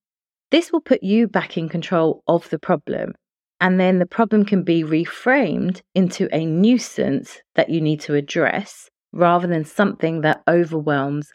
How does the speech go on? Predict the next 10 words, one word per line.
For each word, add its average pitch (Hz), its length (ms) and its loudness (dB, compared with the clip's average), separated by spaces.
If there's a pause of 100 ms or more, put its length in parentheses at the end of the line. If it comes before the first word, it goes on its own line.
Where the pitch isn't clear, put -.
and 143 260 0
completely 139 520 -4
stifles 143 580 -2
you. - 240 -8 (340)
This 339 160 2
episode 247 360 2
is 175 100 -2
a 160 60 0
great 196 520 0
lesson 147 720 -2